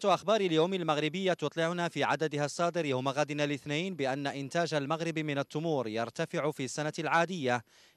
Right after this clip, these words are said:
إلى ما يزيد عن مائة ألف طن سنوياً. وكشف عزيز خنوش وزير الفلاحة والصيد البحري أن زراعة النخيل بالمغرب تقدر مساحتها بنحو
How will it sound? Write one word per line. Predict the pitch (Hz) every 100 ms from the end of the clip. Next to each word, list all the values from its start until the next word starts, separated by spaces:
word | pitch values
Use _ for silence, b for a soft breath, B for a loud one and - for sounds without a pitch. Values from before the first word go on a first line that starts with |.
| _
إلى | 147 135 127
ما | 123 120
يزيد | 123 117 170 160
عن | 139 127 127
مائة | 123 165 160 - 127
ألف | 175 -
طن | 147 170 160 143
سنوياً. | 135 139 139 170 120 104 95 - b b b _
وكشف | 101 107 147 135 139
عزيز | 123 127 131 170
خنوش | 147 147 131 131 175
وزير | 139 107 139 143
الفلاحة | 127 139 147 -
والصيد | 135 - 147 156
البحري | 147 147 160 165 98 b b b b
أن | 113 117 117
زراعة | 123 135 147
النخيل | 147 139 135 - 160
بالمغرب | 160 156 160 139 127
تقدر | 107 127 - 156 139 156
مساحتها | 151 135 139 120 165 165 151 156
بنحو | 127 117 151 - 180